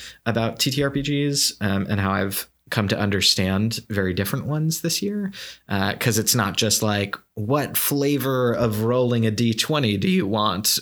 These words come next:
Should there be cowboys or <laughs> laser swords? And instead, it's like, oh, like,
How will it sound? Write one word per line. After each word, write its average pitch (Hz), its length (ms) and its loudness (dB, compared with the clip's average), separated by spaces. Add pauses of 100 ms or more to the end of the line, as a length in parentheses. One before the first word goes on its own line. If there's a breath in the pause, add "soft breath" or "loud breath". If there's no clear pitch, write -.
Should 110 240 0
there 107 160 2
be 113 140 0
cowboys 117 1000 2 (400 loud breath)
or 113 400 4
<laughs> - 20 -10
laser 113 420 2
swords? 98 840 2 (400 loud breath)
And 113 200 2
instead, 110 840 2
it's 107 560 0
like, 104 560 0
oh, 113 640 2
like, 101 460 -4